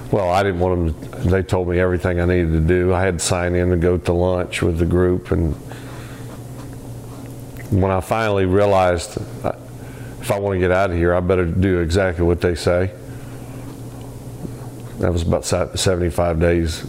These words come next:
into it. But, it, but anyway, um, I remember the press conference and, and how difficult that was to, to announce that I had not only to go to treatment, but for pain pill addiction.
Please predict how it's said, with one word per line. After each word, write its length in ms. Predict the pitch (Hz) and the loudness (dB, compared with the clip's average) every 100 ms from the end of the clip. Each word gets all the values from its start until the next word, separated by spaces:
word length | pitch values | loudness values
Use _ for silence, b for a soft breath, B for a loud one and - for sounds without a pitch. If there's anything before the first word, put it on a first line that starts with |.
| - | 0
into 300 | 85 80 82 | 0 2 0
it. 80 | - - B B B B - | 0 -6 B B B B -2
But, 160 | 104 | -2
it, 160 | 110 127 | 0 2
but 120 | 127 | 4
anyway, 380 | 117 98 90 80 - B B B B B B - | 4 4 4 2 -4 B B B B B B -2
um, 420 | 110 95 90 90 | 0 2 2 4
I 100 | 101 | 4
remember 400 | 113 107 107 98 | 4 4 4 4
the 60 | 95 | 2
press 320 | - 104 - | 2 0 0
conference 560 | 90 82 80 78 - - | -2 0 -2 -4 -6 -2
and, 340 | 87 87 82 82 | 0 2 2 0
and 200 | 92 85 | 0 2
how 340 | 82 92 - - | 2 0 -2 0
difficult 480 | 104 107 - 92 87 | 0 0 0 -2 2
that 140 | 90 | 2
was 360 | 80 90 87 - | 2 2 2 0
to, 320 | - 82 80 - - - B B B B B | 0 2 0 -2 -12 -14 B B B B B
to 140 | - 92 | -2 0
announce 760 | 85 92 95 85 - - - - - - - B B B - | 2 2 2 -2 -4 -6 -6 -8 -14 -14 -14 B B B -2
that 160 | 87 85 | 0 2
I 120 | 85 | 0
had 280 | 90 80 82 | 0 0 0
not 200 | 95 95 | 2 2
only 240 | 92 90 | 2 2
to 100 | 82 | 2
go 160 | 92 87 | 2 2
to 100 | 78 | 0
treatment, 520 | - 123 117 85 - - - - - - B B B B B - | 0 0 0 -2 -4 -10 -14 -14 -14 -14 B B B B B 0
but 240 | 92 90 | 2 2
for 400 | - 90 82 85 | 0 2 4 2
pain 320 | 78 101 107 87 | 2 0 0 0
pill 240 | 87 82 | 0 2
addiction. 480 | 80 82 78 - | 2 2 0 -2